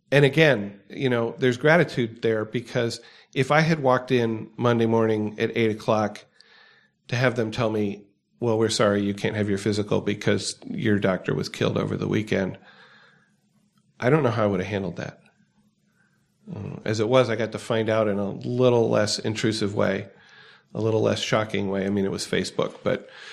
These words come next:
um, <laughs> you know, at least I, I was, I was not having an expectation of anything at that point, and, and I was able to just sit and process that, that occurrence. So anyway, that's, that's, um,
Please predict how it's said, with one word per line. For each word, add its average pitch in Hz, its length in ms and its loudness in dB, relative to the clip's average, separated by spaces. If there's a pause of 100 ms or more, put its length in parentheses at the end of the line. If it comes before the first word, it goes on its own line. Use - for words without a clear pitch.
(540)
um, - 300 -8 (340)
<laughs> 185 640 -2 (480)
you 110 80 -2
know, 104 240 -2 (400)
at 117 140 2
least 170 260 4
I, 135 240 6
I 131 80 4
was, 135 420 2
I 139 60 4
was 143 160 6
not 151 160 4
having 151 300 4
an 131 80 2
expectation 135 840 2
of 117 200 0
anything 117 440 2
at 107 120 0
that 107 200 4
point, 104 380 0
and, 113 380 2
and 107 180 2
I 113 80 2
was 113 160 -2
able 110 200 4
to 113 100 4
just 107 220 0
sit 117 140 4
and 104 140 0
process 107 480 0
that, - 340 -6 (380)
that - 220 0
occurrence. - 640 -2 (560)
So - 380 -4 (120)
anyway, 117 220 6
that's, 180 220 6
that's, - 500 2
um, 120 360 2